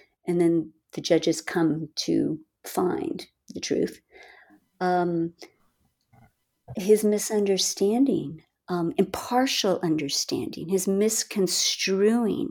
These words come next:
of, of, of what was, what was being produced in the courtroom, um, led him to very,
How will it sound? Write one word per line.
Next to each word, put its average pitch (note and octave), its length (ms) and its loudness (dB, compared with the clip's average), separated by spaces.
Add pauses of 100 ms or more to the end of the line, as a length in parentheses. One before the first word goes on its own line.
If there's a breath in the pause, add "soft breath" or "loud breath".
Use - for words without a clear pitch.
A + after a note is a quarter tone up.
(100)
of, E3 300 -6 (100)
of, D#3 420 -4 (600 loud breath)
of E3 140 2
what F3 320 0
was, D#3 420 -2 (200)
what E3 220 2
was E3 160 0
being E3 240 2
produced F3 600 -2
in E3+ 180 6
the D#3+ 60 2
courtroom, F3 800 -4 (680 soft breath)
um, F3 320 -4
led F3 260 2
him D#3 460 0
to D#3+ 420 2 (160)
very, A#3 500 0